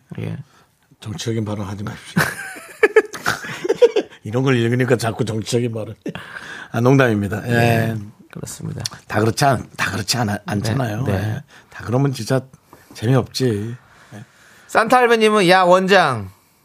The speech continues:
Speaker 1: 뭐, 네가 뭐, 두 얼굴에 아수라 백작이야? 어?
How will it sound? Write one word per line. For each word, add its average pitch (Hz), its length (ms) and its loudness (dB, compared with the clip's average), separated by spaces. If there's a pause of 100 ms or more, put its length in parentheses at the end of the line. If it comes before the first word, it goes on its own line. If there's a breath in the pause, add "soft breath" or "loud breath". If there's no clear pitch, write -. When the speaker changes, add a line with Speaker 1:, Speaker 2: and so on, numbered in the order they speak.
(120)
Speaker 1:
뭐, 131 240 0
네가 151 320 4
뭐, 123 400 2
두 143 120 2
얼굴에 147 240 4
아수라 135 280 4
백작이야? 165 520 2 (140)
어? 247 300 2